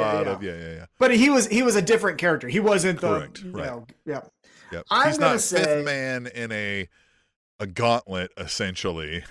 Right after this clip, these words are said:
Speaker 1: <laughs> of,
Speaker 2: Right.
Speaker 1: of, of T V title matches, yeah.
Speaker 2: Okay. I'm literally just guessing. The only feud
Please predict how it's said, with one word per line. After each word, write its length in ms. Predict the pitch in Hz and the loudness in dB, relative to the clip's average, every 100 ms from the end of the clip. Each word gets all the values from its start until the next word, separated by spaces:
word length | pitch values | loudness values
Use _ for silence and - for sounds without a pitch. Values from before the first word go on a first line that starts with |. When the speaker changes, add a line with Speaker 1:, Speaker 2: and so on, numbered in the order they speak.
| - | -12
Speaker 1:
<laughs> 140 | 101 | -4
of, 320 | 151 107 98 | 0 0 0
Speaker 2:
Right. 340 | 180 147 147 - | -4 -4 -4 -6
Speaker 1:
of, 760 | 113 101 95 92 90 87 90 | -6 -4 -4 -6 -8 -14 -16
of 240 | - 95 87 | -10 -10 -8
T 140 | - | -10
V 120 | 92 | -10
title 300 | 87 85 80 | -8 -10 -10
matches, 360 | 76 78 - 80 | -14 -18 -18 -16
yeah. 120 | 80 82 _ _ _ _ _ _ _ _ _ - | -16 -18 _ _ _ _ _ _ _ _ _ -4
Speaker 2:
Okay. 320 | 190 165 - _ _ - - _ _ _ _ _ _ 185 - | -2 -4 -8 _ _ -20 -20 _ _ _ _ _ _ -8 -2
I'm 340 | 185 190 190 | 0 0 2
literally 400 | 208 196 190 170 | 4 6 6 2
just 240 | 147 151 123 | 0 -4 -4
guessing. 480 | 131 120 127 104 - _ _ _ _ _ _ _ _ _ _ _ _ _ _ _ _ _ _ _ _ _ _ _ _ _ _ _ - | -6 -6 -12 -18 -20 _ _ _ _ _ _ _ _ _ _ _ _ _ _ _ _ _ _ _ _ _ _ _ _ _ _ _ -16
The 120 | 151 - | -16 -4
only 360 | 175 220 269 262 | 0 0 0 -2
feud 640 | - 208 175 135 120 113 | 0 2 4 2 -2 -10